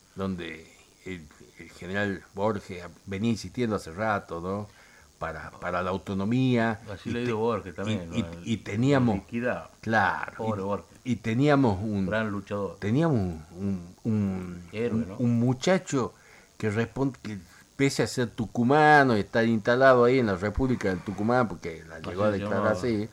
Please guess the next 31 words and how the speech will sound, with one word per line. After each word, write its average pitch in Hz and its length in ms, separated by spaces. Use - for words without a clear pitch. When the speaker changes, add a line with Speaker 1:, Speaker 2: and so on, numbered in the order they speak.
Speaker 2:
tal 101 180
cual. 92 200
Speaker 1:
este, 101 800
Arao, 110 600
estos 98 400
muchachos 104 760
que 123 140
eran 120 220
más 147 600
unitarios 123 680
que 104 100
todos 147 320
los 107 100
unitarios, 117 640
¿no? 131 180
Y 127 60
que 98 160
no 120 220
querían 131 340
desprenderse 143 640
de 143 80
Santiago 175 800
ni 104 60
Speaker 2:
Bernabé. 117 420
Speaker 1:
perme-, 135 400
ni 127 200
permitir 139 580
su - 140
autonomía. 127 800
Pero - 160
bueno, 160 280